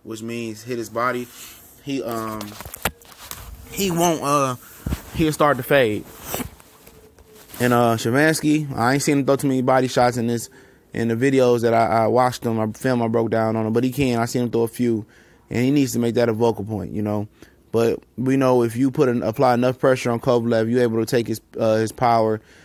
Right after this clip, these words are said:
you able to get inside, you know, and not be at the end of his punches and beat the body and, and step the tempo up,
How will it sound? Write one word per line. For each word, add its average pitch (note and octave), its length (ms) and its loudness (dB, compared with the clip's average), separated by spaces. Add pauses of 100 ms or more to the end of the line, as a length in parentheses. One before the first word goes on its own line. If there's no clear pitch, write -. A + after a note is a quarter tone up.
(260)
you B2+ 240 2
able B2+ 220 4
to A#2 80 2
get C3 200 2
inside, B2 760 2 (180)
you A#2 140 -4
know, A2+ 300 0
and A2+ 140 -2
not A#2+ 180 2
be B2 80 0
at A2+ 100 -2
the A#2 60 -4
end A#2+ 100 0
of A#2 40 -2
his A2+ 80 -4
punches A#2 480 -4 (340)
and G#2 140 -6
beat C3 160 0
the A#2+ 80 -4
body A#2+ 520 2 (120)
and, A2+ 180 -2
and A2 100 -2
step C3 260 0
the A#2 80 -4
tempo D3 440 0
up, D#3 240 0